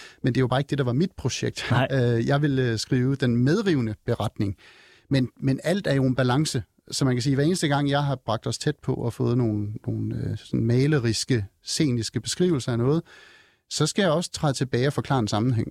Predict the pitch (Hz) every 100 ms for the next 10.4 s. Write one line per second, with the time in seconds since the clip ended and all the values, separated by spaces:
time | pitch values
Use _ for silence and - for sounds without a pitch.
0 | - 127 123 123 175 - 165 - 151 123
1 | 180 - 170 139 131 113 - 139 _ -
2 | 110 110 110 - 135 123 120 143 151 156
3 | 143 139 139 139 120 117 - 127 107 -
4 | 123 131 - - - - - 127 - 160
5 | 123 117 113 139 123 135 127 151 143 131
6 | 139 - - 151 - - - - - 123
7 | 127 135 139 156 113 113 - 160 127 117
8 | 117 113 123 113 110 107 - 131 117 117
9 | 127 123 - - 107 151 160 120 117 -
10 | - 110 104 113